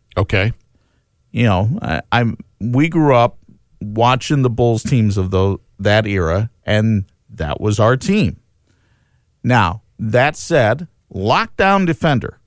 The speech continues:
Speaker 2: uh, one of the best defenders in the N B A during that time. But in some big moments,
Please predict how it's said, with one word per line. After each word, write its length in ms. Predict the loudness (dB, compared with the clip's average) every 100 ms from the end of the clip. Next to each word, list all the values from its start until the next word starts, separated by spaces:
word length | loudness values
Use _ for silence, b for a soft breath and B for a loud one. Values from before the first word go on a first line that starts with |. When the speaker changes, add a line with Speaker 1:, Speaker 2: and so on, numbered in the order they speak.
| _ _ _ _ _ _ _ 0
Speaker 2:
uh, 320 | 2 4 2
one 280 | 2 2 2
of 60 |
the 80 | 0
best 360 | 2 0 0 -4
defenders 920 | -4 0 0 0 0 0 -4 -10 -20 _ _ _
in 160 | 0
the 160 | 2 2
N 140 | 2
B 180 | 2 2
A 180 | 4 2
during 280 | 2 2 2
that 220 | 2 0
time. 360 | -2 -2 -4 -10 _ _ _ _ _ _ _ _ _ _ _ _ _ _ _ _ _ _
But 200 | -4 -4 _
in 220 | 0 0
some 380 | 0 0 0 -2 _
big 280 | 2 2 2
moments, 960 | 2 2 2 0 -4 -12 -14 -14 -18